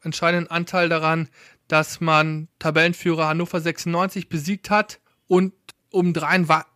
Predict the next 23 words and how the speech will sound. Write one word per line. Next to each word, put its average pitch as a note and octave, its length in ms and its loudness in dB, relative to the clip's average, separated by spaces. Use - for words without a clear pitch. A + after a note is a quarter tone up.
war D#3+ 140 -2
Hannover F#3 300 2
ja F3 120 6
sechsundneunzig F3 560 -4
ja F3 80 -4
auch E3+ 80 -6
die E3+ 120 -10
beste - 540 -4
Abwehr G#3 460 -2
in D#3+ 120 -4
der D3+ 100 2
Liga. D#3+ 480 -2
Und D#3 300 -6
mit D3+ 180 -10
drei D#3+ 220 2
Treffern, F3+ 640 0
das - 320 -8
ist D#3+ 140 -6
natürlich E3+ 280 -4
schon E3+ 280 -2
eine F3+ 160 -2
deutliche F#3 800 0
Ansage. D#3 800 2